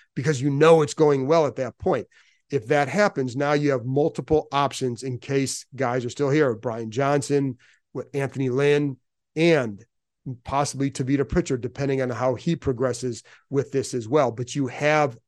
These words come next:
options. And I think having, you now have two guys who have head coaching experience as well as coordinating experience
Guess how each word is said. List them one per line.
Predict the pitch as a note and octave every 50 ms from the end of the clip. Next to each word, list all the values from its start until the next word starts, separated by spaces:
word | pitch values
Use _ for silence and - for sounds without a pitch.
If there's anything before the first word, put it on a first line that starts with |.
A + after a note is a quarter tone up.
| _ -
options. | C3+ C3+ C3 C3 - - - G#2 E2 D2+ - _ - - - _ _ _ -
And | C3+ C#3 C3+
I | D3
think | D3+ D#3 D3 B2+ -
having, | - C3+ D3 D3+ C#3 C#3+ C#3+ C3+ C3 B2 - _ _ _ _ -
you | C#3 C3+ D3 C#3
now | D3 D3 D#3 D3+
have | C#3 C#3+ C3 B2 -
two | - - F3+ E3+
guys | D#3 D#3 D3+ D3+ D3 D3 C#3 A#2
who | C3
have | C3 A#2 G#2+
head | A2+ D3 C#3+ -
coaching | - C#3+ C#3 C3 - C3+ A#2+
experience | A#2 A2+ - - - - D3 D3 C#3 C3 - - -
as | C3+ A#2 A#2
well | A2+ A#2+ D3+ F3 A3 G3+
as | E3+ C#3+ - -
coordinating | - - D#3 D3 C3+ C3+ C3+ B2+ C3 A#2+ A2
experience | A#2+ A2+ - - - - C3 B2+ B2+ B2+ B2 A#2+ - -